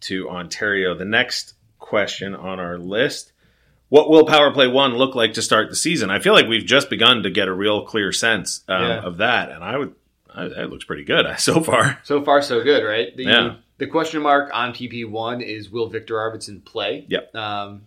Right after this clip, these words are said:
Speaker 2: he has skated with Kopitar, Fiala, Kempe, and Doughty on P P one. When it's not been Arvidsson, it's been Velarde. So odds are that one of those two guys will be R W two on opening night and also P P one.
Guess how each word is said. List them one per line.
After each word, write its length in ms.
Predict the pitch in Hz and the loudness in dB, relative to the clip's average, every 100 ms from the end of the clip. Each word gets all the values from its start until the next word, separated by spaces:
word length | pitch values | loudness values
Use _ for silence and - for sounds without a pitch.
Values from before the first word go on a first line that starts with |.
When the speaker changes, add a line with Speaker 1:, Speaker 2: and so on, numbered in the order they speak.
| _ | _
Speaker 2:
he 160 | 120 | -8
has 260 | 120 107 104 | -6 -4 -6
skated 580 | - 117 117 117 117 120 | -8 -6 -6 -6 -8 -8
with 260 | 113 110 107 _ _ | -6 -6 -8 _ _
Kopitar, 440 | 127 110 - 113 | -10 -8 -6 -6
Fiala, 360 | - 113 110 107 | -4 -2 -2 -4
Kempe, 340 | 107 110 107 | -8 -12 -12
and 100 | 101 | -10
Doughty 380 | 98 101 107 113 | -4 -2 -2 -4
on 240 | 98 107 107 | -6 -8 -10
P 160 | 113 | -14
P 140 | 113 117 | -12 -10
one. 420 | 113 117 139 - _ _ _ - | -8 -8 -10 -16 _ _ _ -12
When 120 | 117 | -12
it's 120 | 104 | -4
not 180 | 123 107 | -2 -2
been 100 | 110 | -4
Arvidsson, 360 | 113 113 113 123 | -4 -4 -8 -12
it's 140 | 107 | -8
been 200 | 113 107 | -8 -8
Velarde. 440 | 101 95 107 113 139 | -8 -6 -4 -4 -6
So 400 | 139 110 101 98 _ _ _ _ _ _ _ _ _ | -6 -6 -6 -10 _ _ _ _ _ _ _ _ _
odds 320 | 110 117 113 | -2 -2 -2
are 240 | 107 110 117 | -2 0 -2
that 180 | 107 | -4
one 160 | 101 113 | -6 -6
of 100 | 113 | -4
those 200 | 113 107 | -4 -4
two 140 | - 117 | -8 -4
guys 360 | 104 107 110 | -2 -2 -4
will 120 | 107 | -8
be 420 | 98 107 104 104 - | -12 -10 -10 -12 -10
R 160 | - 110 | -6 -6
W 340 | 110 107 104 | -6 -8 -10
two 380 | 101 104 113 120 | -10 -8 -8 -8
on 80 | 113 | -10
opening 300 | 120 107 113 | -12 -12 -10
night 340 | 113 120 123 - | -6 -6 -10 -12
and 360 | 101 98 95 92 | -12 -10 -14 -14
also 320 | 98 101 107 | -8 -8 -8
P 180 | 104 113 | -10 -14
P 160 | - 107 | -14 -14
one. 440 | 92 95 127 180 | -10 -8 -8 -12